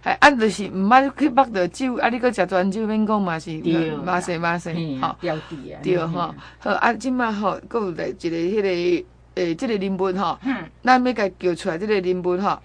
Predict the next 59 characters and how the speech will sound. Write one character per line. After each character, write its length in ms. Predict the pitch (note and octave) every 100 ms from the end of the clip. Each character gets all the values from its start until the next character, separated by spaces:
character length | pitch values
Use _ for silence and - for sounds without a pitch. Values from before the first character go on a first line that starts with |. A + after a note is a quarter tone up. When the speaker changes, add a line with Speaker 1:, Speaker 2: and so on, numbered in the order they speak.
| G#3
Speaker 2:
嗯。 100 | B3 C#3+
Speaker 1:
就 120 | F#3+ F#3+
是 160 | F#3
要 180 | E3 A3+
来 140 | A3
介 260 | G3 B3 G3
绍 320 | F3 D#3+ D#3
一 20 |
个 340 | D#3 D#3 D#3 D#3+
饭 200 | - F3+
顺 240 | F3 F3 D#3
湖 300 | D#3 D3+ D#3
的 100 | E3
歌 360 | - F#3+ F3+ F3
啦。 200 | D#3+ - - - - - - - - - - - - - -
Speaker 2:
歌。 280 | A3+ G#3+ G#3
Speaker 1:
嘿， 240 | G#3+ F3+ -
饭 240 | A#3 B3
顺 220 | A3+ G#3 F#3+
湖 200 | G3+ A#3
早 220 | D4 D4
期 240 | D4 F#3 F3
吼， 200 | F#3+ D#3
Speaker 2:
嗯。 200 | B3 F3 C#3+ - - -
Speaker 1:
啊， 100 | B3
搁 160 | C#4+
小 400 | C4+ - C4 D#4
姐 260 | C#4+ A#3+ F3+
的 120 | F3+
声 180 | G3 A3
的 140 | G#3+
时 100 | F3+
阵 180 | E3+ F3+
吼， 100 | F3+
Speaker 2:
嗯。 100 | F#3
Speaker 1:
这 80 | D4
条 160 | C4+
歌 280 | A#3 B3+ C4 B3 -
听 180 | G#3+
众 80 | B3
朋 80 | A#3+
友 80 | A#3
你 120 | A#3+
来 100 | G#3+
面 140 | G3
来 100 | F#3
中 260 | - F#3 F3+
国， 140 | F3
你 100 | F3+
甲 140 | G3 F#3+
听 220 | F#3 E3
看 120 | E3
觅， 80 | F3 E3
Speaker 2:
嗯， 240 | G#3+ F3+ D#3+
嗯。 140 | F3
Speaker 1:
真 240 | D3+ B3 B3
正 180 | C#4 B3
好 220 | A3+ A3
听。 260 | A3+ G#3